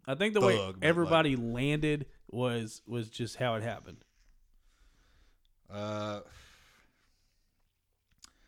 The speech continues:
Speaker 1: my number four for this is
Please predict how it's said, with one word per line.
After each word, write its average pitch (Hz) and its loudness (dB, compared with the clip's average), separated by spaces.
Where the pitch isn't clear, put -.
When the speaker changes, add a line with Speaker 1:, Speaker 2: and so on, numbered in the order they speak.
Speaker 1:
my 135 6
number 165 12
four 147 12
for 110 -4
this 107 8
is 110 0